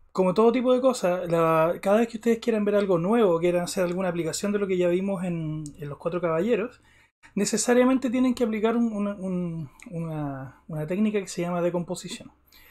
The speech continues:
La decomposición implica de que ustedes tienen que tratar de poder reducir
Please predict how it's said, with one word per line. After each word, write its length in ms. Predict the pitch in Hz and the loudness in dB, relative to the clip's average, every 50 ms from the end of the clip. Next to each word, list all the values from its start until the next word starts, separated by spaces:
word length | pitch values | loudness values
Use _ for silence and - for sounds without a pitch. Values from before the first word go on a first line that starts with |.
| - - _ _ _ - | -20 -20 _ _ _ 0
La 80 | 165 | 2
decomposición 580 | 175 185 202 196 208 196 180 208 226 233 240 - | 2 2 0 -2 -4 -2 0 0 0 0 -2 -4
implica 380 | - 170 165 - 208 208 196 208 | -6 -8 -6 -4 -2 2 2 4
de 140 | 202 202 185 | 4 2 0
que 60 | 185 | -2
ustedes 260 | 185 - 202 196 202 | -4 -2 -4 -2 -2
tienen 240 | - 202 196 202 208 | -2 -2 -2 -4 -4
que 160 | - 190 175 | -4 -4 -4
tratar 260 | 175 175 156 190 190 | -2 0 0 0 0
de 100 | 190 190 | 0 0
poder 220 | 175 175 180 185 190 | 0 2 2 2 2
reducir 600 | 190 180 170 170 - - - 196 208 208 - - | 2 0 0 -2 -4 -4 -2 -2 -2 -2 -4 -8